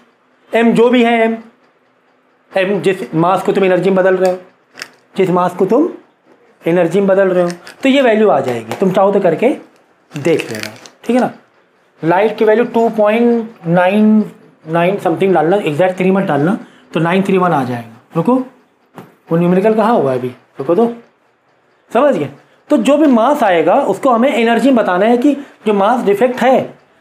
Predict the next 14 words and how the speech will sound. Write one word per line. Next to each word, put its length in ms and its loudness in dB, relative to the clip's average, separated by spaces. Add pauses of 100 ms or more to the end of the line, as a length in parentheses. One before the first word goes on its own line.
(120)
वही 240 0
किस 220 -2
में 100 2
convert 340 2
हो 100 4
रहा 100 4
है, 140 -2 (920)
एनर्जी 440 2
में। 100 0
हम 200 0
कह 180 2
रहे 80 2
हैं 60 2
ना 160 2